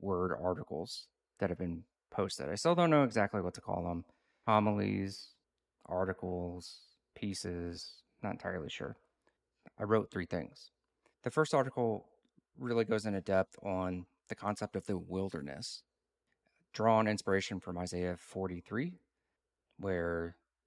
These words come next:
the verse goes something like, "The voice was crying out in the wilderness, like, 'Prepare the way of the Lord, make a, make the road straight.'" And then goes on to talk about, you know, "All valleys raised up and mountains laid low," and all that.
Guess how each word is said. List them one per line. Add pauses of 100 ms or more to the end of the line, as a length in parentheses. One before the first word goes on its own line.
(140)
the
verse
goes
something
like,
"The
voice
was
crying
out
in
the
wilderness,
like,
'Prepare
the
way
of
the
Lord,
make
a, (920)
make
the
road
straight.'" (680)
And
then
goes
on
to
talk
about,
you
know,
"All
valleys (380)
raised
up
and
mountains
laid
low,"
and
all
that.